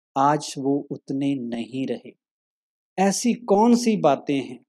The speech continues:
जो हमारे रिश्तों में कठिनाइयाँ पैदा कर रही हैं? इतने सुंदर रिश्ते फिर भी वो उलझते जा रहे हैं।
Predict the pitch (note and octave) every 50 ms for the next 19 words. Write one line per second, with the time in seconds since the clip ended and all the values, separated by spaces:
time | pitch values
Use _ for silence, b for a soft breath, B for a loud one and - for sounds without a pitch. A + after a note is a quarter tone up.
0 | _ _ _ _ _ _ _ _ _ _ _ _ _ _ _ C3 B2 A#2+ D#3+ F#3
1 | G#3 A3 F#3+ E3 D#3+ D#3+ D3+ D3 D3 D3 D3 D3+ D3 C#3 C#3 C3+ - - - -
2 | D3+ C#3 C#3 C3+ B2+ B2+ B2 - _ _ _ _ _ _ _ _ _ - E3 D#3
3 | - - D#3+ D3 C#3 C3+ D3+ D#3+ E3 E3 D3 D#3+ - C3+ B2+ B2+ C3 B2 A#2+ -
4 | - B2 A#2+ A#2+ B2 A#2+ - - C#3 B2+ B2 - _ _ _ _ _ _ _ _
5 | _ _ _ _ _ _ - A3+ A3+ - B3 A#3+ A#3+ A#3 A3 - - F#3+ F3+ E3+
6 | E3+ E3+ E3 D#3 D#3 C#3 C3+ C3+ C3+ - - - E3 C3+ - - - _ _ _
7 | _ _ _ _ _ _ - - E3+ D3+ D3 C#3+ D3+ F#3+ G#3 G#3 G#3 G3+ F#3 F3
8 | F3+ F3+ E3 D#3 - - G3+ F#3 F3+ F3 E3 E3+ E3+ E3+ E3+ E3+ D3+ D3 E3+ E3
9 | D#3 D3+ - E3+ E3